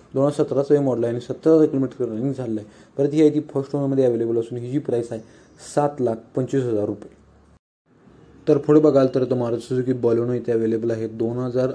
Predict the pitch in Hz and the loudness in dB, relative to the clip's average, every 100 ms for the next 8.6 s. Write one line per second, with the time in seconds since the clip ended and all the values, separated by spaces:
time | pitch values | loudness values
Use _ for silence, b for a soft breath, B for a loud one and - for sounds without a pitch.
0 | - 117 - 123 123 127 120 123 120 113 | -8 -14 -6 -6 -4 -4 -2 -4 -4 -6
1 | 107 113 - 120 110 - _ 160 160 160 | -4 -6 -6 -14 -14 -18 _ 4 6 6
2 | 151 127 127 139 135 135 135 127 117 113 | 4 2 0 0 0 0 -2 -4 -2 -2
3 | 113 117 120 113 113 123 117 123 139 139 | -2 -4 -6 -6 -6 -6 -6 0 2 4
4 | 139 127 127 131 120 113 107 - - 139 | 2 0 -2 -2 -2 -4 -8 -16 -2 -2
5 | 139 147 143 143 127 120 113 104 - - | 2 0 2 0 2 0 -2 -6 -14 -12
6 | 117 131 135 156 147 127 - 139 131 123 | -6 -6 0 2 2 0 -4 -2 -2 -4
7 | - 123 120 - 120 117 107 101 101 104 | -2 -2 -2 -6 -4 -2 -2 -2 -4 -6
8 | 107 117 120 113 - | -4 0 0 -2 -6